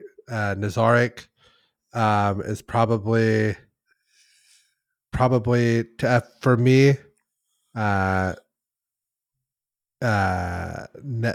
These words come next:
Nezrak would be probably, like, r-, somewhere around Taniks. Rock would be one. Uh, Nazarick would be two.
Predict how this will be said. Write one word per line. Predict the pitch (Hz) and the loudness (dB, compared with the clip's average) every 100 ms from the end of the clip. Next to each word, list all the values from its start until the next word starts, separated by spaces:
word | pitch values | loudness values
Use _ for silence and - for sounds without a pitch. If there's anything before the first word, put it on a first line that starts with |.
| - | -4
Nezrak | 120 120 127 131 123 123 - | -2 0 2 2 4 2 0
would | 117 107 | -6 -2
be | 117 113 110 107 107 107 - | -2 0 0 0 -2 -4 -4
probably, | 120 110 104 107 107 107 | -4 -2 -2 -2 -2 -2
like, | 98 101 98 - 110 - 104 | -2 -2 -4 -8 -20 -20 -14
r-, | 98 101 107 - | -8 -6 -8 -10
somewhere | - - 120 127 123 120 - | -4 0 2 4 4 2 0
around | 123 113 110 104 | 0 0 0 -2
Taniks. | - 101 90 90 - - - - _ - | -6 -4 -4 -8 -14 -20 -20 -20 _ -2
Rock | 107 123 - | 2 2 2
would | 120 | -2
be | 120 120 | 0 0
one. | 107 110 107 107 104 _ _ _ _ _ _ | 2 2 2 0 -4 _ _ _ _ _ _
Uh, | 101 95 92 - _ _ _ _ _ _ _ _ 120 | -6 -4 -6 -10 _ _ _ _ _ _ _ _ -6
Nazarick | 110 95 117 120 120 - | -4 0 2 4 2 -2
would | 113 104 | -4 -2
be | 113 110 107 104 - _ _ | 0 0 0 -4 -6 _ _
two. | - - 110 107 107 98 | -10 -2 0 0 -2 -4